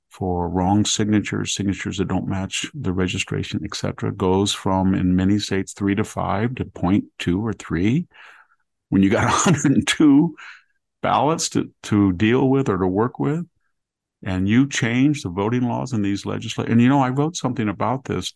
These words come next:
uh, and I published it in the Stanford Daily left-wing paper. And I got, it took me ten iterations with the editors because they kept saying, "There is no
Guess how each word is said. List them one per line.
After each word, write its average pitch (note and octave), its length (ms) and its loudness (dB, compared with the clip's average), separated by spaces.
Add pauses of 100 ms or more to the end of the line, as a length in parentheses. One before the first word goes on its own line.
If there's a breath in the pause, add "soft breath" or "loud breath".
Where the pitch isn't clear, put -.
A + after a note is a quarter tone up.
(140)
uh, F#2+ 120 -4 (120)
and F#2+ 160 0
I F#2 440 0
published B2 320 -4
it - 60 -4
in - 60 -4
the G2+ 60 -2
Stanford G#2+ 640 -2
Daily A2 380 0
left-wing G2+ 580 -4
paper. - 440 -4 (760 loud breath)
And F#2 100 -2
I A2 60 0
got, D3 240 -2 (720)
it A#2 180 -2
took A3+ 240 0
me A2 400 2 (280)
ten F#3 520 4
iterations B2+ 800 0
with G2+ 120 -4
the G2 160 -2
editors A2 400 -2
because G2 300 -6
they G#2 60 2
kept - 280 -6
saying, G#2+ 360 2 (320 loud breath)
"There A2 200 4
is A2 180 2
no C3 480 4